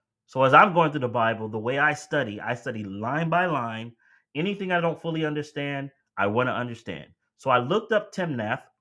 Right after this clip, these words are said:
on the map. And you'll notice if you look on the map, and I didn't put the map on the screen, but if you look on the map,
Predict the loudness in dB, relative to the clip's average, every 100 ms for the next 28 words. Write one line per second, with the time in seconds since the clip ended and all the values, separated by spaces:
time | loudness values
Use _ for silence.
0 | _ 0 2 4 4 2 -6 _ _ _
1 | -4 -2 0 0 2 2 -2 -4 -8 -6
2 | -8 -6 -4 -4 -2 0 0 0 0 -2
3 | 0 -2 -6 -8 -4 -4 -4 -10 -10 -12
4 | -12 -12 -20 _ _ _ 0 2 2 4
5 | 4 6 2 2 -2 -4 -6